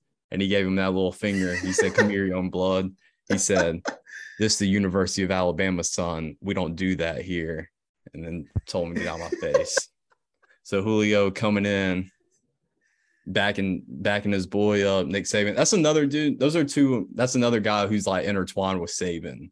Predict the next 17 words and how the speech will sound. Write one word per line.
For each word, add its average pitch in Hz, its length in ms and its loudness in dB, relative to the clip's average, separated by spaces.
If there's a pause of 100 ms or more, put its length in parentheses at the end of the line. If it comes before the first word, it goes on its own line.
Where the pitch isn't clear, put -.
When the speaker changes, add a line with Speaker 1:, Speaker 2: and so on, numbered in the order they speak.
(120)
Speaker 2:
That's - 80 -4
a 92 40 -2
Speaker 1:
Like, 87 180 -2
Speaker 2:
fact. 85 200 -8
Speaker 1:
um, 90 480 0 (160)
yeah, 92 440 0
just, 107 200 -2
like, 104 140 2
their 98 100 0
mentality 101 880 0
and 95 120 -2
how 98 120 -2
they 92 120 -2
go 98 160 0
about 87 300 0
Speaker 2:
Yeah. 120 80 -2
Speaker 1:
things. 107 280 0